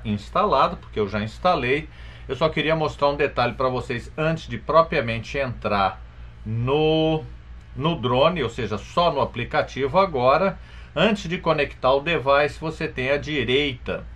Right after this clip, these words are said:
esse símbolo da engrenagem aqui. À esquerda vão ser as fotos que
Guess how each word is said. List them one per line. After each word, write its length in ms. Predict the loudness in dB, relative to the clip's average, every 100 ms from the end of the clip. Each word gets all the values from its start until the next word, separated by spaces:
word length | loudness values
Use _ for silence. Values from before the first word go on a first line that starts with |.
| -16 -16 -16 -16 -8
esse 540 | -2 -2 -2 -6 -6 -6
símbolo 560 | -6 -6 -4 -4 -2
da 160 | 2 2
engrenagem 800 | 0 -2 0 0 0 0 -2 -4
aqui. 340 | -4 -2 -2 2
À 120 | 2
esquerda 560 | 0 -4 2 4 4
vão 200 | 2 0
ser 220 | -4 -2 0
as 180 | 0
fotos 680 | -4 0 4 4 2 -6 -6
que 460 | -10 -6 -2 -2